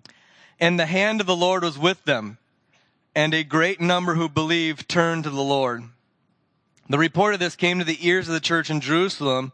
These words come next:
and they sent Barnabas to Antioch. <clears throat> When he came, he saw the grace of God. He was glad, and he exhorted them all to remain faithful to the Lord with steadfast purpose.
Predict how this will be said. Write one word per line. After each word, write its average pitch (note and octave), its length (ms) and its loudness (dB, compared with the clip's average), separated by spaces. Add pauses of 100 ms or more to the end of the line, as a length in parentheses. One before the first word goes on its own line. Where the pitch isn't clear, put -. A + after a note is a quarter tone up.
(560)
and D3+ 140 2
they D#3+ 80 2
sent D#3+ 320 0
Barnabas D#3+ 500 0
to D#3 180 -6
Antioch. C#3+ 680 -2 (680)
<clears throat> D#3+ 440 0
When D3+ 180 2
he E3+ 100 0
came, F#3 520 0
he E3 100 0
saw E3+ 320 0
the D#3 120 -4
grace E3 380 0
of F3 140 -6
God. D3 400 2
He D#3 100 -2
was D3 140 -2
glad, C#3 540 0 (720)
and C#3 100 4
he D#3+ 80 2
exhorted E3 400 0
them F#3+ 140 2
all E3 180 4
to D3 120 -8
remain D#3 380 0 (380)
faithful G3 600 -2
to F#3 120 0
the F3 140 2
Lord E3 340 0
with C#3 160 -4
steadfast D#3+ 840 0
purpose. - 600 -2